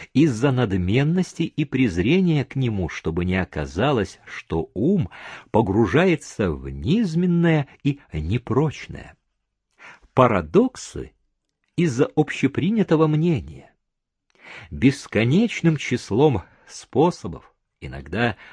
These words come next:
незаметных, страсти пятнают и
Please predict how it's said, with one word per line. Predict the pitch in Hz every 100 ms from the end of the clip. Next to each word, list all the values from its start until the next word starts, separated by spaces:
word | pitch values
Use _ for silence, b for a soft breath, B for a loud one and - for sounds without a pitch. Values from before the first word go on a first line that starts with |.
| B 85
незаметных, | 95 139 143 95 80 73 151 208 - 76 - - _ _ _
страсти | - - - 104 190 - - 143 90 _ _
пятнают | 82 78 _ 139 73 135 220 190 147 - B B -
и | 143